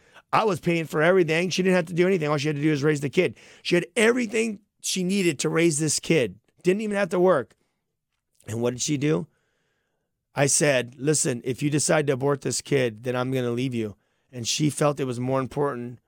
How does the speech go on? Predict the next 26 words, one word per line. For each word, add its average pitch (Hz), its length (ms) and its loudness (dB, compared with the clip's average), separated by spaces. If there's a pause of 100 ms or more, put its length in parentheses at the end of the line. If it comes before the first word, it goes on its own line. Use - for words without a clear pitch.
(440)
to 135 100 -4
abort 123 280 -2
the 135 80 -4
kid 127 380 0
because 117 440 0
she - 180 -4
was 120 140 -6
too - 160 -6
young 123 420 -2 (680)
and 117 160 -10
break 127 200 0
the 135 80 -4
relationship 127 680 -2
with 117 140 -8
me. 117 100 -6
And 107 80 -10
she - 140 -6
went 127 160 -4
to 131 60 -14
the 127 80 -6
abortion 120 360 -6
clinic 110 400 -12
and 117 100 -12
aborted 110 320 -10
the 107 60 -14
kid, 113 340 -10